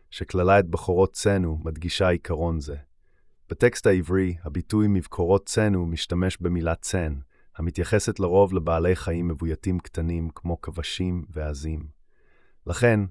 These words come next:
סביר מאוד להניח שהבל הקריב כבש או גדי צעיר מצאנו, בראשית ארבע, שלוש עד חמש. הקרבנות של נוח מבעלי חיים טהורים.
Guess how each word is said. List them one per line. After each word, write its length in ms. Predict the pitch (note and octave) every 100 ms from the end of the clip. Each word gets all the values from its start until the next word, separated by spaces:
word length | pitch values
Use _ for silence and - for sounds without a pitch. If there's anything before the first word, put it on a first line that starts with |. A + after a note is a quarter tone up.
| -
סביר 340 | - F#2 A2+
מאוד 300 | A2+ G#2+ G#2
להניח 460 | G2+ F#2 F#2+ G2 F#2
שהבל 420 | - F2 D#2+ F#2+
הקריב 400 | F#2+ - F2 F2+ -
כבש 500 | D#2+ C#2+ F2+ - -
או 100 | D#2+
גדי 240 | D2+ F2 F2
צעיר 300 | - F2 E2+
מצאנו, 580 | D#2 - F#2+ F2 D2+ D2 _
בראשית 540 | E2 D#2+ - F#2+ F2+ - -
ארבע, 320 | E2+ E2+ F2+
שלוש 520 | - - D#2 E2 - -
עד 180 | D#2+
חמש. 600 | - D2+ D2 D2 - - _ _ _ _ _ _ _ _ _ _ _ _ _ _ _ _ _ _ _
הקרבנות 500 | - A2 G#2 A#2 B2+
של 140 | A2+
נוח 320 | G2 G#2 G#2+ -
מבעלי 440 | F#2+ F2 F2 G2
חיים 360 | F#2+ E2+ F2 F2+
טהורים. 600 | - F2 D#2+ D#2 D#2+ C#2